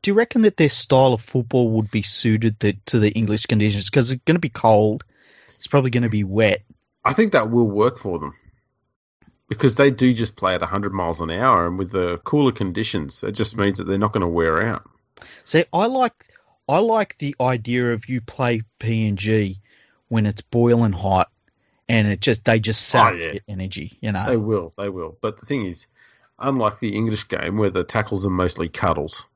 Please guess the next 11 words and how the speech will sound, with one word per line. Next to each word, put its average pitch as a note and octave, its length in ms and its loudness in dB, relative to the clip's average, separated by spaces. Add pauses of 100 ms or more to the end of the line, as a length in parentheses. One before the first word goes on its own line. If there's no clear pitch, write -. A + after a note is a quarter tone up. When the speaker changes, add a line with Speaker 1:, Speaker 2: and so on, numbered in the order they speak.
(280)
Speaker 1:
Yeah. G2 240 -8 (840)
Speaker 2:
the, E2+ 260 -4
the G2+ 120 -10
Kummels, G2 640 0 (500)
they, G2+ 600 2 (440)
they A#2+ 140 4
tackle G2+ 580 -2 (280)
with G#2+ 220 -2
the G#2 140 -2
intention G2 720 -6 (140)
of F2 400 -8